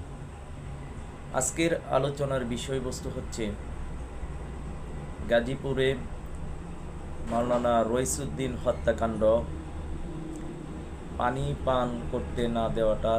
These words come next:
জঘন্যতম অপরাধ। সম্মানিত দর্শক ও শ্রোতা,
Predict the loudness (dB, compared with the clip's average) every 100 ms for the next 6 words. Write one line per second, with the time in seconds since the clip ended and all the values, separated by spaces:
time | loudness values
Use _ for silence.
0 | 2 -2 -2 -4 -4 -2 -2 0 -2 0
1 | 0 0 -2 -6 -6 -4 -4 -4 -4 -4
2 | -4 -4 -4 -2 -2 -4 -4 -6 -6 -6
3 | -6 -8 -6 -2 0 2 2 2 4 4
4 | 4 2 0 -2 -2 0 0 4